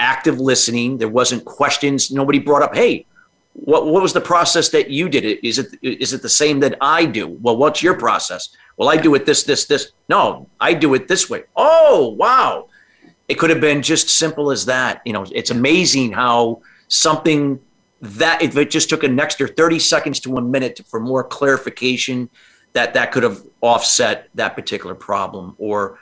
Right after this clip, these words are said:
something escalating over time to conf-, you know, where it leads to conflict, you know, where you have to get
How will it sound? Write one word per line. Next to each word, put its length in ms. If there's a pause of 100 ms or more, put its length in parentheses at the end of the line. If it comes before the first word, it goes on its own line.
something 440
escalating 580
over 220
time 320
to 160
conf-, 400 (100)
you 100
know, 180 (180)
where 100
it 80
leads 200
to 60
conflict, 600 (100)
you 60
know, 80
where 100
you 140
have 100
to 80
get 200